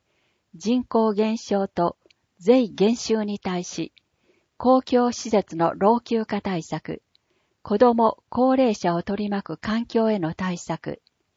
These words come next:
空き家対策など、取り組むべき課題は山積みである。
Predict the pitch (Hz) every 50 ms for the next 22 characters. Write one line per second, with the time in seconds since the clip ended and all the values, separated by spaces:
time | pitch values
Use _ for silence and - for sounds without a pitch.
0 | _ _ _ _ _ _ _ _ _ _ 185 190 - - 262 262 254 247 - 254
1 | 240 233 226 - 196 190 - 196 180 175 180 - 170 175 - _ _ _ _ _
2 | _ _ _ - 208 214 233 269 - - 277 254 226 185 160 180 - - 160 -
3 | - 196 180 196 190 185 180 175 170 170 170 170 175 202 226 226 - - 202 196
4 | 185 170 - 165 156 151 151 151 -